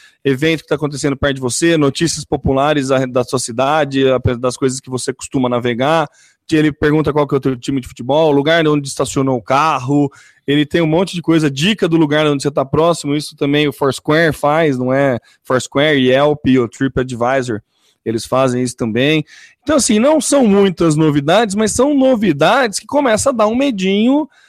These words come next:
em concorrentes, né? Começa a mostrar que ele vai tá entrando na briga aí, é, desse tipo de informação, porque ele tem muita informação disso, né?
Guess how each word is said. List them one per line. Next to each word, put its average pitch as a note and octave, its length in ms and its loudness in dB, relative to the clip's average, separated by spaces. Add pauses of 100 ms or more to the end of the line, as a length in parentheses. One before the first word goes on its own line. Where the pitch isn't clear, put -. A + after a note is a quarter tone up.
(220)
em B3+ 160 0
concorrentes, A3 760 2
né? C3 200 2
Começa C3 520 0
a G3 40 0
mostrar D#3 560 0
que - 160 -8
ele G#3+ 260 0
vai F3 640 2 (440)
tá D3 120 2
entrando D#3+ 500 2
na G#3 160 2
briga F3+ 460 2
aí, F3 380 2 (540)
é, D3+ 760 2 (140)
desse D#3 300 0
tipo F3+ 260 -4
de F3 100 -6
informação, G3+ 540 -2
porque A3 260 -4
ele E4+ 280 2
tem D#4+ 180 0
muita C4 220 2
informação D#4 420 0
disso, D4+ 320 0
né? C#3 160 -4